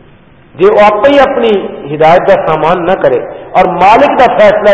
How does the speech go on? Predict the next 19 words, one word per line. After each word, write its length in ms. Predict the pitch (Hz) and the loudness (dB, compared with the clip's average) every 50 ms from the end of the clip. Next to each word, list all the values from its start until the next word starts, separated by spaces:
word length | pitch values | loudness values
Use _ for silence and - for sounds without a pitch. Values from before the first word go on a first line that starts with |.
| 196 170 | 4 4
ہو 60 | 147 143 | 2 2
جائے 120 | 156 170 170 170 | 2 0 0 0
کہ 80 | 165 139 | -2 -2
راندہ 340 | 139 143 147 156 170 185 180 151 - | -2 -2 -2 0 0 0 0 2 0
درگاہ 320 | 151 147 143 147 170 180 165 | -2 -2 0 0 2 2 2
ہے، 100 | - - - - - - - - | 0 -2 -4 -8 -10 -12 -8 -4
پھر 140 | 170 170 170 | -2 -2 -2
انہوں 200 | 160 147 135 123 - | -4 -6 -8 -8 -8
ہدایت 260 | 104 113 117 131 135 - - | -6 -4 -2 -2 -4 -6 -8
نہیں 140 | 135 135 135 | -12 -10 -10
ہو 80 | 120 101 - | -10 -12 -12
سکتی۔ 280 | - 98 - - - 87 - - - - - - _ _ - | -16 -18 -18 -18 -20 -20 -20 -20 -20 -20 -20 -20 _ _ -10
اللہ 280 | - 165 185 202 208 214 208 | -8 -4 0 0 0 0 0
تبارک 360 | 202 196 190 190 190 196 190 | -2 0 0 0 0 0 -2
و 80 | 190 185 - 180 | -4 -4 -2 0
تعالیٰ 220 | 175 175 175 170 170 175 | 0 0 0 0 -2 -2
پڑھے 180 | 175 180 180 170 170 180 | -2 0 0 0 -2 -4
سنے 200 | 175 160 160 160 160 - - | -6 -6 -4 -6 -6 -6 -6
چو 100 | 147 | -8